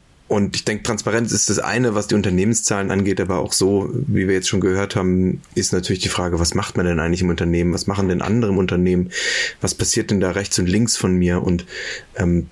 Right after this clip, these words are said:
das Thema Transparenz ist ein Thema, was uns über Jahre eigentlich schon begleitet hat. Ich weiß, aus dem Führungsbereich vor Responsiveness war das immer wieder ein Dauerthema,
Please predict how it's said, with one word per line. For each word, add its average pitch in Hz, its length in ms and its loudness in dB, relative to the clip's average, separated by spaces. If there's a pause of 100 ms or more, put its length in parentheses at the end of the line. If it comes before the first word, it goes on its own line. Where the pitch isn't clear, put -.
das 95 160 -2
Thema 135 240 0
Transparenz 113 840 -2
ist 113 200 -2
ein 104 100 2
Thema, 104 360 0
was 92 180 -2
uns 95 140 0
über 98 180 2
Jahre 104 360 0
eigentlich 87 260 2
schon 87 160 0
begleitet - 560 -2
hat. - 280 -2 (200)
Ich - 180 -2
weiß, 90 300 0
aus 90 160 -2
dem 90 200 2
Führungsbereich 107 880 0
vor 117 400 0
Responsiveness 107 800 0 (520)
war 87 260 0
das 95 200 0
immer 123 400 2
wieder 101 300 0
ein 92 180 0
Dauerthema, 85 760 0